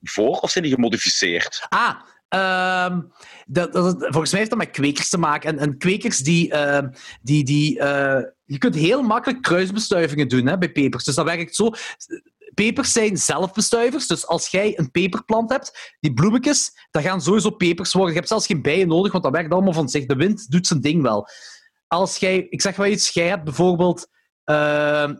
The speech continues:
Speaker 2: een Trinidad scorpion en jij hebt de Hungarian het, eh, hotwax, ik zeg maar iets,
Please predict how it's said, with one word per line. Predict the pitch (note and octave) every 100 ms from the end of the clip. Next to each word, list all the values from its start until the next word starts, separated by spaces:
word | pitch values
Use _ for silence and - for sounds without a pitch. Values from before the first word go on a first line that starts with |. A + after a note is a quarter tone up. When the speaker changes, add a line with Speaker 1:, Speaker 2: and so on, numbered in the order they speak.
| _ _ _ -
Speaker 2:
een | D#3 B2+
Trinidad | - A3 A3 F#3+ F3
scorpion | - G#3+ - B3 D4+ E4+ - _ _ _ -
en | F3 G3+ F#3
jij | C3+ F3+ F#3
hebt | D#3 C3 E3 - C3
de | D#3
Hungarian | C#3 D#3+ E3 F3 G3+ E3+
het, | C3 C#3 -
eh, | E3+ D#3+
hotwax, | D3 F#3 A3 D#4 - - - _ _
ik | -
zeg | D3+
maar | G#3+
iets, | D4 -